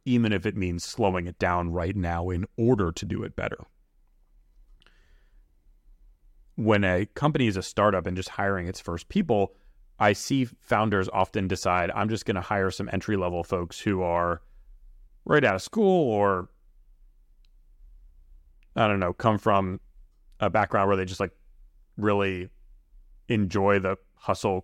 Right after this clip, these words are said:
culture." Maybe they come from iBanking or consulting or something. And they just focus on, are you willing to work really hard? Because that's what they think is necessary. They think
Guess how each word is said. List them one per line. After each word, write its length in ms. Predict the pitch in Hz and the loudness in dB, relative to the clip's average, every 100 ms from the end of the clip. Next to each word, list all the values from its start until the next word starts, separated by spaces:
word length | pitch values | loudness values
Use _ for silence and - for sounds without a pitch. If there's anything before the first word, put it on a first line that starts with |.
| - | -2
culture." 380 | 143 143 143 120 | -2 0 0 0
Maybe 140 | 90 | -2
they 100 | 87 | -6
come 200 | - 87 | -6 -8
from 140 | - - - | -8 -14 0
iBanking 540 | 120 110 98 90 - - | 4 4 2 -4 -8 -12
or 120 | 95 | -10
consulting 560 | - - 151 - 87 | -6 2 2 2 -6
or 80 | - | -10
something. 480 | - 113 - - - _ _ _ - _ _ 123 | -10 -10 -10 -12 -14 _ _ _ -20 _ _ 0
And 560 | 120 107 104 101 95 _ - _ _ _ _ _ - | 2 2 0 -2 -4 _ -20 _ _ _ _ _ -10
they 240 | 107 123 120 | 0 0 0
just 380 | 107 139 - | 0 0 0
focus 340 | 123 107 117 - | 0 2 0 0
on, 360 | 101 98 95 87 _ _ _ _ | 2 2 0 -6 _ _ _ _
are 260 | 117 117 135 | 4 6 6
you 200 | 123 110 | 4 2
willing 320 | 107 104 104 | 2 4 2
to 160 | - 90 | 0 -2
work 460 | 82 87 98 - - | -2 0 0 -2 -6
really 260 | 85 82 80 | -6 -4 -4
hard? 360 | 92 85 101 - _ _ - - - - - | -2 -2 -4 -10 _ _ -20 -20 -20 -18 -4
Because 260 | 98 113 95 | 0 0 2
that's 220 | 110 - | 2 2
what 80 | 90 | -2
they 120 | 90 | -2
think 200 | 98 90 | -2 -2
is 80 | 92 | 0
necessary. 580 | 104 - - 87 80 | -2 -2 -4 -2 -2
They 180 | 85 85 | -4 -4
think 340 | - 92 82 | -4 -4 -6